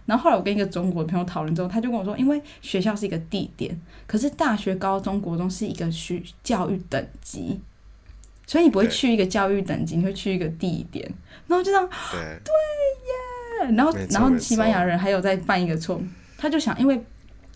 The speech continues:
Speaker 1: 西班牙结束，西班牙人在对话结束的时候都一定会说：“祝你有个好天，祝你有一个好周。”就是会这种。然后他，那时候我们聊完天，他就说，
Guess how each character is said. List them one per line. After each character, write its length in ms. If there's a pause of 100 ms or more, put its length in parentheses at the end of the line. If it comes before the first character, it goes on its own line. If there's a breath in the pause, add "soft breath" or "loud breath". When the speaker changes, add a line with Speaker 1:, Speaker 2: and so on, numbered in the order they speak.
(240)
Speaker 1:
西 160
班 100
牙 80
结 160
束， 260
西 120
班 120
牙 120
人 260 (140)
在 220
对 180
话 180
结 140
束 120
的 120
时 80
候 80
都 120
一 60
定 100
会 80
说 160 (240 loud breath)
：“祝 120
你 100
有 140
个 80
好 220
天， 460
祝 140
你 200
有 120
一 80
个 260 (300 loud breath)
好 400 (100)
周。” 540
就 80
是 60
会 120
这 160
种。 140 (360 loud breath)
然 120
后 60
他， 180
那 140
时 80
候 60
我 40
们 100
聊 120
完 100
天， 140
他 40
就 80
说， 220